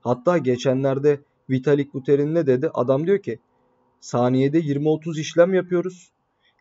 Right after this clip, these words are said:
Ethereum'un güçlendirme programı tamamlandığında saniyede yüz bin işlem hızına çıkacağız diyor. Şimdi bu açıklamadan sonra Solana'nın şu anki durumları da göz önünde bulundurursak bir gün Ethereum'u,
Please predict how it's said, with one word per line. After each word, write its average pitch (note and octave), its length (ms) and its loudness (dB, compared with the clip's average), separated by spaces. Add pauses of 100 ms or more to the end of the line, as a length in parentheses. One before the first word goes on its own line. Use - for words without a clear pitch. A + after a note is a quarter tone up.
(120)
Ethereum'un D3 720 0
güçlendirme C3 1000 -2 (180)
programı B2+ 500 0
tamamlandığında C#3 840 -2
saniyede C3+ 580 -4
yüz C#3+ 480 -4
bin E3 200 -6
işlem C#3+ 440 -2
hızına C3+ 340 -2
çıkacağız A2+ 580 -6
diyor. G#2+ 160 -12 (800)
Şimdi C#3 420 0 (320)
bu C3+ 180 4
açıklamadan C#3+ 720 0
sonra C#3 320 0
Solana'nın C3+ 760 0 (340)
şu - 240 0
anki E3+ 360 0
durumları C#3 480 2
da C#3+ 60 4
göz B2+ 260 0
önünde B2+ 300 0
bulundurursak B2 680 -4
bir C3+ 80 -6
gün C3 160 -4
Ethereum'u, B2+ 580 -2